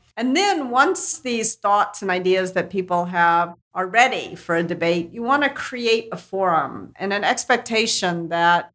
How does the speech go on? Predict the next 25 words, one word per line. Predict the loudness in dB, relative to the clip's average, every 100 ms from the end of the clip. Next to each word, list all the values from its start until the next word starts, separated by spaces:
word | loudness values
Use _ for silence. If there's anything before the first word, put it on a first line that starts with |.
| _ _ -10
debate | -2 4 4 2 -4
is | -2 0
a |
good | -2 0 2 2 0 -8 -4
way | 0 2 2 0 -2 -6 -10
to | -4 -2 0 0 0 0 -2 -4
get | 0 2 2
more | -4 -2 0 0
people | -2 -8 -4 0 2 0 -2 -10 _ -2
on | 2 2
board | 0 0 2 0
with | -8 -6
this | -4 -2
idea | -2 -6 -8 -6
because | -8 -4 0 0 0
there's | -2 0 0
gonna | -2 -2
be | 0
another | 0 2 2
point | 0 -2 -4
of | -6
view. | -10
So | -6 -6
you | 0
wanna | 2 2 0